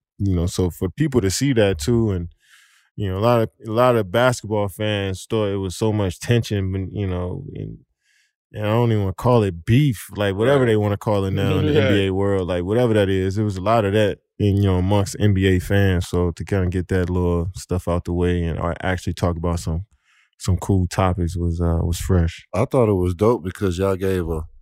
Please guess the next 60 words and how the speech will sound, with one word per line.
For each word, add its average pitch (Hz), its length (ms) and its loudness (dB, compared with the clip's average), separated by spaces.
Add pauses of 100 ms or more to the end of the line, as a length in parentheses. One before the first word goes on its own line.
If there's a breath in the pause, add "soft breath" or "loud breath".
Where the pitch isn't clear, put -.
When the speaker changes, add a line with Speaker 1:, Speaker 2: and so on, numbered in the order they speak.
(520)
Speaker 3:
a - 80 -10
player's 107 480 2
perspective 90 800 -2 (560)
when 95 140 0
they 98 100 2
always 101 580 2
just, - 480 -6
just 95 220 -6
say 107 160 2
that 98 240 0
the, 90 200 -2
uh, 85 420 0 (720)
the 98 80 -4
organization 107 840 2
is 95 140 -2
always 98 540 2
right 98 240 4
or 92 100 2
the 90 80 -2
organization 98 680 0
didn't 101 240 4
Speaker 1:
Yeah. 104 60 2
Speaker 3:
fumble 98 320 2
the 92 120 0
ball. 98 500 2 (520)
So 117 160 0
when 104 180 0
the, 101 60 -2
when 101 140 0
the 101 100 2
players 131 380 2
tell 120 240 2
them, 107 80 -2
like, 98 200 0
"Nah, 104 340 2
this 104 240 -4
is - 60 -10
what 98 180 0
happened," 113 460 2
Speaker 1:
Yeah, 104 240 -2
yeah. 101 220 -2
Speaker 3:
you 107 100 0
never 123 300 4
get 113 180 -2
the 107 100 -4
players 117 420 2
speaking 117 440 0
on 104 160 2
a 98 80 -2
situation 101 800 0
that, 90 180 2
Speaker 1:
Mm-hmm. 92 160 2
Speaker 3:
that 87 180 2
happens. 95 400 0
I 98 120 4
Speaker 1:
Yeah. 95 120 2
Speaker 3:
feel 101 140 2
like 92 220 0
that's 101 180 2
dope, 98 380 2